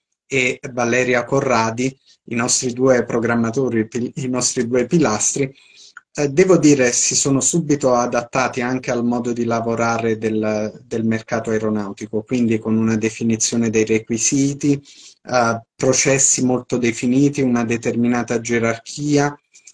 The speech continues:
eh, una catena di responsabilità definita, ma questi sono punti specifici del nostro, del nostro settore. In generale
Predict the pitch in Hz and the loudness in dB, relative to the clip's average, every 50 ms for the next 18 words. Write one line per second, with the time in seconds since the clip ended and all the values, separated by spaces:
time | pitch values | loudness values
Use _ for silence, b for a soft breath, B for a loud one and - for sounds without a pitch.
0 | B _ - - 135 127 123 - - 170 165 165 151 143 - 151 135 - 151 151 | B _ -8 -2 0 0 0 4 4 6 6 6 4 2 0 -2 0 2 4 4
1 | 151 143 131 135 131 131 131 131 - - - 131 127 - - 131 127 123 131 120 | 4 4 2 0 0 0 0 0 0 -2 -2 -4 -2 -2 -4 -4 -4 -4 -6 -4
2 | 123 127 123 127 127 117 117 117 113 - - 123 120 131 151 156 147 - 160 160 | -4 -4 -2 -2 -4 -2 -2 -2 -4 -4 -4 -2 0 0 0 0 0 -2 -4 -4
3 | - _ _ _ _ _ _ _ - 147 156 - 208 220 208 - - 175 175 - | -4 _ _ _ _ _ _ _ 0 0 2 4 4 4 4 4 4 2 4 4
4 | 147 139 143 135 139 139 - _ _ _ _ _ _ - - 214 208 196 180 - | 4 4 4 2 2 -2 -6 _ _ _ _ _ _ 0 4 4 4 4 4 2
5 | 175 160 - - - 156 143 - - 185 185 180 175 - - 180 170 - - 170 | 0 0 0 0 0 0 2 2 0 -2 -2 -4 -4 -4 -2 0 0 2 4 2
6 | 160 151 - _ _ - 135 139 131 120 131 139 156 160 160 - - - - - | 2 2 0 _ _ -8 -4 -2 0 2 2 2 4 4 2 2 0 -2 -2 -2
7 | 131 123 117 113 113 113 110 110 107 101 - - - - - - - - - 120 | -2 -2 0 0 0 0 0 -2 -4 -6 -10 -16 -20 -20 -20 -20 -20 -18 -16 -12
8 | 120 120 123 123 127 139 143 143 - - 131 120 113 - 127 113 110 _ - 117 | -6 -4 -2 0 0 0 0 0 0 -2 -2 -4 -4 -2 -4 -4 -6 _ -4 -2
9 | 113 104 101 110 107 110 _ _ _ _ _ _ _ _ _ _ _ _ _ _ | -2 0 0 -2 -4 -6 _ _ _ _ _ _ _ _ _ _ _ _ _ _
10 | - _ _ - 185 185 190 175 175 170 170 165 170 180 190 196 190 | -20 _ _ 2 4 4 6 6 6 6 6 6 4 4 4 4 2